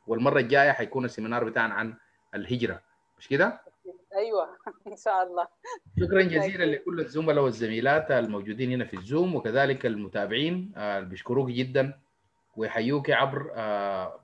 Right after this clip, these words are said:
Speaker 1: مجموعة الباحثين السودانيين في الفيسبوك. إلى أن نلتقيكم مرة ثانية. بعدين المسا عندنا إن شاء الله ونسعى على دروب النجاح مع دكتور ياسين حسن،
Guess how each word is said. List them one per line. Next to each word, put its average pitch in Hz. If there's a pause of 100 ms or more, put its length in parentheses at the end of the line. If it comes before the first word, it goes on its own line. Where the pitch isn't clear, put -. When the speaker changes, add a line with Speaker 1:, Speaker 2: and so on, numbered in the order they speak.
Speaker 1:
مجموعة 117
الباحثين 110
السودانيين 104 (500)
في 113
الفيسبوك. 90 (220)
إلى 147
أن 127
نلتقيكم 117
مرة 113
ثانية. 127
بعدين 120
المسا 117
عندنا 110
إن 98
شاء 110
الله 110
ونسعى 107
على 95
دروب 95
النجاح 98
مع 101
دكتور 92
ياسين 92
حسن، 170